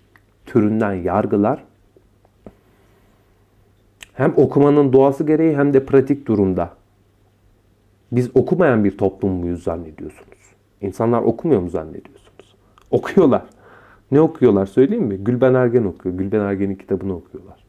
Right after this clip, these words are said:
Kişisel gelişim okuyorlar.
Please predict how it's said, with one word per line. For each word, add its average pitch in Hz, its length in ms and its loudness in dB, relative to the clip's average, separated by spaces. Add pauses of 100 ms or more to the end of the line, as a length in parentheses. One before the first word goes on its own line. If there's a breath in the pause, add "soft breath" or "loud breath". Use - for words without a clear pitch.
(1000)
Kişisel 113 400 -2
gelişim 98 400 -2
okuyorlar. - 640 -18